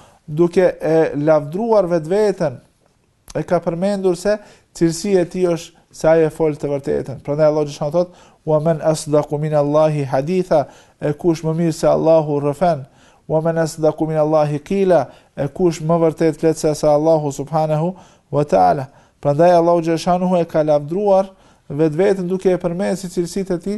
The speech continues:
sinqeritetin. Prandaj neve si besimtar, e, nuk na mbetet opcion tjetër përveç që të jemi të vë-,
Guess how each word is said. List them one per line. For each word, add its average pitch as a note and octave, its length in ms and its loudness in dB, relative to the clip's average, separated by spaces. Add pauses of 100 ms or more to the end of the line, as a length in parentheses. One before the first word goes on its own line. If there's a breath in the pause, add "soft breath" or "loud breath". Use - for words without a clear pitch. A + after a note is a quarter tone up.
(120)
sinqeritetin. F#3 800 -2 (420 soft breath)
Prandaj E3 280 2
neve F#3 220 2
si E3+ 120 -2
besimtar, E3 580 0 (440 soft breath)
e, D3 180 -4
nuk E3+ 240 -4
na F#3+ 120 4
mbetet F#3 720 2
opcion E3+ 480 -4
tjetër F3 380 0
përveç F#3+ 300 -2
që E3+ 80 -2
të E3 100 -2
jemi E3+ 260 -2
të E3 140 -2
vë-, D#3+ 140 0